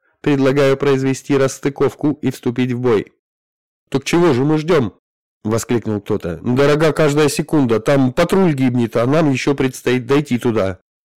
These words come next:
«Всем занять места согласно аварийному расписанию», торопливо подытожил координатор работ, и люди бросились к транспортным платформам.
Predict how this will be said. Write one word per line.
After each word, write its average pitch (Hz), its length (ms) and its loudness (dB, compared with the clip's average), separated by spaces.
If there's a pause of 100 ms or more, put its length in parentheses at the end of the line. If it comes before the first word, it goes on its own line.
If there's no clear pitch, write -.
(200)
«Всем 147 280 2
занять 135 340 4
места 147 300 2
согласно 135 540 2
аварийному 139 480 2
расписанию», 117 680 0 (220)
торопливо 104 500 -2
подытожил 127 600 -4
координатор 113 720 -4
работ, 110 420 -6 (140)
и 110 100 -6
люди 139 260 0
бросились 123 520 -2
к - 60 -20
транспортным 104 640 -6
платформам. 90 640 -6